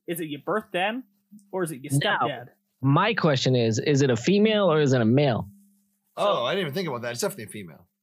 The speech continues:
Speaker 1: So it's, it's a female. It is a
Speaker 2: Oh.
Speaker 1: female.
Speaker 2: All right. All right.
Speaker 1: So I was like, "A sexual relationship or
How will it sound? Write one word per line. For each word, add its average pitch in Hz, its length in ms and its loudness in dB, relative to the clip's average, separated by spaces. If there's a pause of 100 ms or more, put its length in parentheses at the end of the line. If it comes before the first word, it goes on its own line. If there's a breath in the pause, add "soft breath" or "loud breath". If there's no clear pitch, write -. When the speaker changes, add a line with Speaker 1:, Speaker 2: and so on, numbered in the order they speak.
(180)
Speaker 1:
So 214 160 -4
it's, 202 180 -4
it's 208 160 -4
a - 40 -4
female. 139 520 -6
It 165 160 -6
is 180 140 -4
a 196 60 -2
Speaker 2:
Oh. - 60 0
Speaker 1:
female. 131 340 -10 (400)
Speaker 2:
All 107 120 0
right. 98 220 -2 (340)
All 95 80 0
right. 85 180 -2 (960)
Speaker 1:
So 160 520 0 (1040)
I 160 100 -4
was 165 140 -4
like, 143 200 -8 (260)
"A 151 100 -12
sexual 240 680 -8
relationship 226 640 -8 (180)
or 156 580 -2